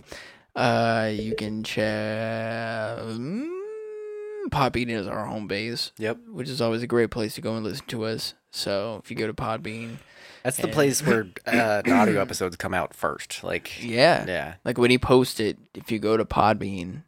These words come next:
Speaker 1: which there's an app out there that you can get,
Speaker 2: Mm-hmm.
Speaker 1: um, as soon as he posts it, it's up and
Speaker 2: Yep.
Speaker 1: ready to go.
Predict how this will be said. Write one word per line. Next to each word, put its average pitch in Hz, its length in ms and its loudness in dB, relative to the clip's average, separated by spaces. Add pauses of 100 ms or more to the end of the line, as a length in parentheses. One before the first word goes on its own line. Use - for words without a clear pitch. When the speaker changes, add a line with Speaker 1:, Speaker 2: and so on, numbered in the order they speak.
(120)
Speaker 1:
which 113 320 -8
there's 117 220 4
an 123 80 6
app 123 220 12
out 92 180 8
there 85 160 4
that 85 220 -6
you - 80 -4
can 107 140 -2
get, 87 320 0 (300)
Speaker 2:
Mm-hmm. 156 240 -8
Speaker 1:
um, 87 760 0 (580)
as 101 160 2
soon 110 280 2
as 98 160 2
he 95 120 0
posts - 400 0
it, - 160 -8
it's - 260 -12
up 69 220 -10 (200)
and - 120 -12
Speaker 2:
Yep. 87 100 -4
Speaker 1:
ready - 120 -8
to - 100 -14
go. - 300 -8